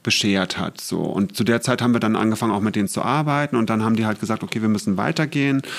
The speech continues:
Dann ist die Firma so ein bisschen, ähm, ja, umstrukturiert worden, haben halt neue Leute dazu bekommen und haben sich dann so ein bisschen von der Tradition gelöst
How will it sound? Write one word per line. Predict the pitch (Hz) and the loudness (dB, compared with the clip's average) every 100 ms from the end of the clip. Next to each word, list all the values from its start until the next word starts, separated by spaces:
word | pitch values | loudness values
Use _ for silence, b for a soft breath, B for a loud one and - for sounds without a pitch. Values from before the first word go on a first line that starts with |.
| B B | B B
Dann | 98 101 | -2 0
ist | - 104 - | 0 -4 -4
die | |
Firma | - 117 110 | 0 2 2
so | 107 | 2
ein | 104 | 0
bisschen, | 104 - 107 101 98 98 - | -2 -2 0 2 2 0 -2
ähm, | 95 95 92 | 0 2 2
ja, | 107 | 2
umstrukturiert | 104 120 - 123 113 117 110 | 2 0 -2 -6 -2 -2 0
worden, | 110 110 110 107 | 0 2 2 0
haben | 104 104 98 | 0 0 0
halt | 98 95 - | 0 -2 -2
neue | 90 104 98 | -2 0 2
Leute | 107 123 | 2 2
dazu | 113 - 117 | 0 -2 -4
bekommen | 104 - 107 107 - B B | -4 -2 0 0 -2 B B
und | 98 | 0
haben | 113 113 | 2 2
sich | 110 - | 0 0
dann | 110 113 110 | 2 4 4
so | 104 | 2
ein | 101 | 2
bisschen | 113 113 110 - 113 104 101 | 4 2 0 -2 0 2 0
von | 107 | 0
der | 104 | 0
Tradition | - 104 98 - 104 | 0 -2 -2 0 2
gelöst | 95 92 98 101 - - | 2 2 2 2 0 -8